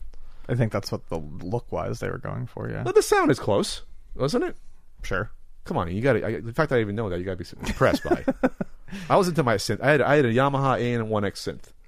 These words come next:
Speaker 2: in
Speaker 1: Oh,
Speaker 2: college.
Speaker 1: nice.
Speaker 2: I was a, okay, sorry. Anyway,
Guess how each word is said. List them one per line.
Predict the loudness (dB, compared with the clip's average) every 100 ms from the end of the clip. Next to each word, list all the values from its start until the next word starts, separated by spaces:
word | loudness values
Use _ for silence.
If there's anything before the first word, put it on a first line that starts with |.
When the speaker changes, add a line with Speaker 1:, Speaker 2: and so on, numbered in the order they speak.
| -14
Speaker 2:
in | -6
Speaker 1:
Oh, |
Speaker 2:
college. | -2 0
Speaker 1:
nice. | 0 -2 -6 -16 -18 -18 -18 -20 -20 -10
Speaker 2:
I |
was | -6 -6
a, | -6 -10 -12
okay, | -12 -14 -14 -6
sorry. | -6 -6 -10 -16 -12 0
Anyway, | 2 2